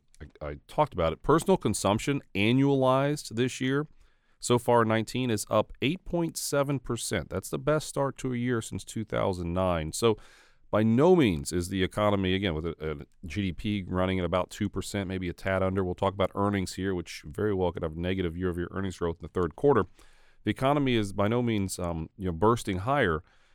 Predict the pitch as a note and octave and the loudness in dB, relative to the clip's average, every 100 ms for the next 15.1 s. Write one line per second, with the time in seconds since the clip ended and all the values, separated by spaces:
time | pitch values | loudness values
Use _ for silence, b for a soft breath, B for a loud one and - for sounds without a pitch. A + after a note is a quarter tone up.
0 | - - G2+ - A2+ A#2 A#2+ A2+ A#2 G#2 | -6 0 0 0 -2 0 0 -2 -2 -2
1 | A2+ A2 - A2+ G2 - G#2 G2 - F#2+ | 0 0 -2 -2 -2 -2 -2 -2 -2 -4
2 | G2 - G2 F2+ F#2 A2 G#2+ G2 F#2+ E2+ | -4 -4 -6 -6 -6 -4 -2 -2 -4 -6
3 | D#2+ F2+ F#2 - - - F2+ A#2 A#2 A#2 | 0 2 2 -2 -6 2 6 6 4 4
4 | A#2+ B2+ B2 A2 A#2 A#2 A2+ A2+ A2+ - | 6 4 0 2 2 2 2 0 -2 -10
5 | - G2 G#2 A#2 A#2 B2+ B2 A#2 A2+ G#2+ | -4 2 2 2 -2 -2 -2 -2 -2 -2
6 | A2+ A2 G#2+ G#2+ A2 - - F2+ F2 - | 0 0 0 -2 -4 -8 -8 -6 -6 -4
7 | D2+ - - - A#2 - C3 B2+ A#2+ B2 | -6 -8 -18 -2 -2 -2 -4 -2 0 2
8 | B2 G#2+ G#2+ A#2 G2+ F#2 b b b b | 0 2 4 6 4 2 b b b b
9 | b E2+ E2+ E2 D2 - - G#2 A2 - | b -2 0 0 -2 -8 -4 2 2 2
10 | G2 - C3 C#3+ G#2+ G2 - - - _ | -4 -2 0 2 2 0 -4 -16 -20 _
11 | _ _ - F#2+ A2 D#3 F#3+ D3+ - C#3+ | _ _ -10 0 2 2 -2 -4 0 2
12 | A2 F2 F3+ F#3 A3 G#3+ - B3+ D3 B2+ | 2 2 2 4 4 4 4 6 6 4
13 | C3 - B3 E3+ A#2+ - G2 B2 G2+ C#2+ | -2 -2 0 2 0 2 0 2 2 -2
14 | - - F#2+ A#2 F3 F#3+ E3 E3+ D#3 F2+ | -10 -8 2 6 6 6 6 8 6 4
15 | - | -8